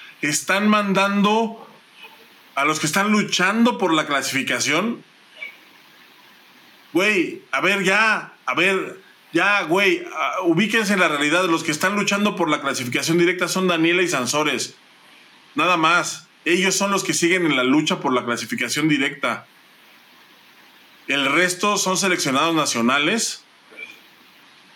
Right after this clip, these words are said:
y ya. O sea, el resto ya no está peleando por la clasificación. Ya, ya esa oportunidad ya se fue, güey. Ya, ya se fue esa oportunidad, güey.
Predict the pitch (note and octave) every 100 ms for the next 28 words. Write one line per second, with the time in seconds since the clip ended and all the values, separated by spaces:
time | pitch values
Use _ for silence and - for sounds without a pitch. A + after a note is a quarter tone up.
0 | - G#2+ G#2 C#3 F3+ F3+ - - - _
1 | _ - - - - - - - D#3+ D#3
2 | F#3+ F#3+ G3 F#3+ G3+ G#3+ G#3 A3 A3 G3+
3 | E3 E3 G#3 G3+ D#3 D3 C3 B2+ B2 A#2
4 | A2 A2+ - D3+ D#3 B2+ D3 F3+ G3 D#3+
5 | E3 G3 G3 G#3 F3 D#3 C#3 D#3 F3 F3+
6 | G3 - D#3 F3+ G3+ E3+ A#2 G#2+ - C#3
7 | D#3+ F#3 D3+ - - - - - - -
8 | - - - - B2 D#3+ F#3 G#3+ - F3
9 | G3 G3+ F#3+ D#3 C#3 B2+ B2 B2+ D3+ D#3+
10 | C#3+ E3 E3+ -